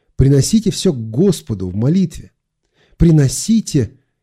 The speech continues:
и у Господа оставляйте. Сложите всё это от себя. Не носите больше на спине. Читаем дальше восьмой стих.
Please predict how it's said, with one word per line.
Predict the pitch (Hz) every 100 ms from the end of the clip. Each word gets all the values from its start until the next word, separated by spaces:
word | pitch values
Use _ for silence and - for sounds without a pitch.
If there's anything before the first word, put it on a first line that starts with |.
| _
и | - 151
у | 139
Господа | 131 165 156 - 139 135
оставляйте. | 127 - 135 143 143 107 - - _ _ _ _ _ _ -
Сложите | - 165 196 262 226
всё | 165 202
это | 175 160 -
от | 202 214 190
себя. | - 175 156 180 95 - _ _ _ _ _ -
Не | 156
носите | 160 143 - 165 - 90
больше | 113 107 - 104 - _
на | 117 127
спине. | - - 113 110 85 _ _ _ _ _ _ _ _ _ _ _ _ _
Читаем | - 208 175
дальше | 165 - 123
восьмой | 127 - 143 135
стих. | - 92 -